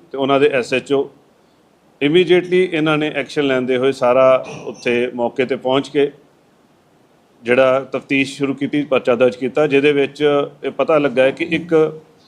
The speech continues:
ਮੰਨਾ ਕ੍ਰਿਸ਼ਨ ਨਾਮ ਦਾ ਵਿਅਕਤੀ ਜਿਹਦਾ ਕਤਲ ਹੋਇਆ ਸੀਗਾ,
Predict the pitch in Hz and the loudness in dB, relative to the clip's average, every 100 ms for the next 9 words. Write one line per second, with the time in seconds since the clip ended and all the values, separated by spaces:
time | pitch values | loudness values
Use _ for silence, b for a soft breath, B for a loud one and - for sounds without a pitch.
0 | b b _ _ _ 123 123 147 175 185 | b b _ _ _ -4 0 2 2 2
1 | 185 - - - - 185 185 196 175 175 | -2 -12 -20 -12 0 2 2 2 4 4
2 | 175 170 139 143 143 135 131 - 151 156 | 2 0 0 2 2 2 0 -2 -4 -2
3 | 135 135 135 123 139 123 117 107 107 117 | 0 0 0 -2 0 2 2 0 -4 -8